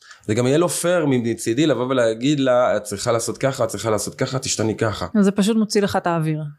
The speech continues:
Speaker 1: זה כן, וזה בסדר, כי, אבל גם אנחנו יודעים לד-, לעשות את השיחות אחרי שעתיים, ו-, ולהגיד, "אוקיי, אנחנו לא רוצים להרוס את היום, אנחנו, בוא, בוא שנייה נשנס מותניים, ונמשיך, אה,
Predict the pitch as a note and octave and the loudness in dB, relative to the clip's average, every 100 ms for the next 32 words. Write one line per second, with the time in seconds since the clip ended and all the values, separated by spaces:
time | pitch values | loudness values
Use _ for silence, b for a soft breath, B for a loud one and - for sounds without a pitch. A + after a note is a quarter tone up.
0 | _ _ D3+ - A4+ G#4 G3 E3+ D#3 - | _ _ -8 0 2 2 2 0 0 0
1 | C4 A#3 C#3+ D3+ D3 C#3+ C3+ C#3+ C#3 C#3 | 2 2 0 2 2 2 2 2 2 0
2 | C3 D3 C#3 E3+ G3+ F#3+ - _ _ _ | 0 2 2 2 2 -2 -8 _ _ _
3 | _ - A#2 A#2 A#2+ B2 A#2+ D3 F3+ C#3+ | _ -6 -2 2 2 2 0 -2 -4 -4
4 | B2 E3 B2+ C3+ B2+ - G2 F#2 B2 D#3+ | -4 -4 -4 -2 -2 0 -2 0 2 2
5 | G3 F#3+ D#3+ G#2 G#2+ F#2+ C#2+ - - _ | 2 0 -4 -2 -2 -2 -4 -12 -20 _
6 | G#2 A2+ A#2 C3+ C3+ C3 G#2+ B2+ C#3+ C3 | -2 0 2 2 2 0 0 0 0 0
7 | A2+ G#2+ - A#2 E3+ G#3 C#3 A#2+ A#2 B2+ | 0 0 0 2 2 2 -2 -2 -2 0
8 | C#3+ B2 C#3 D3 C#3 - B B A2 - | 0 0 0 2 2 0 B B -10 -2
9 | B2+ C3 C3 A#2 G#2+ C#3 F3+ G3+ G#3 G3+ | 0 0 0 -2 0 2 4 4 0 -4
10 | B B - A2 A2+ A2 D#3 D3+ - | B B -4 -2 0 0 2 2 2